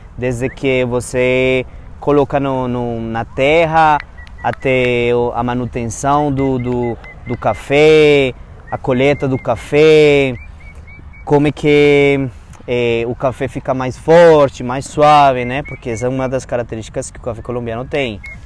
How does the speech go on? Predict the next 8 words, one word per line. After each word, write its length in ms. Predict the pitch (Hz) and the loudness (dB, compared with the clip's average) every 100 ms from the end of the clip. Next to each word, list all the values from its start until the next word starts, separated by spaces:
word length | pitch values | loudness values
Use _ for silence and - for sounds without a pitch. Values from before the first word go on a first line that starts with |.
| - | -14
O, 720 | 107 110 104 101 98 98 95 90 - - - | -8 -6 -6 -6 -6 -8 -10 -12 -16 -18 -4
o 100 | 113 | 0
aroma, 540 | 117 113 123 147 185 - - | 2 2 0 0 -6 -10 -16
o 140 | 110 107 | -14 -10
cheiro, 480 | - 113 123 185 - - - - - - - | -4 -2 0 -2 -6 -18 -20 -18 -18 -16 -12
a 80 | 110 | -4
suavidade 840 | 131 120 107 113 113 131 156 214 - - - - - - - - - | 0 0 0 0 2 0 -2 -10 -12 -20 -20 -20 -20 -20 -20 -20 -10
e, 1080 | 143 139 143 143 139 139 135 135 135 131 127 | -2 2 4 4 2 2 0 0 0 -2 -4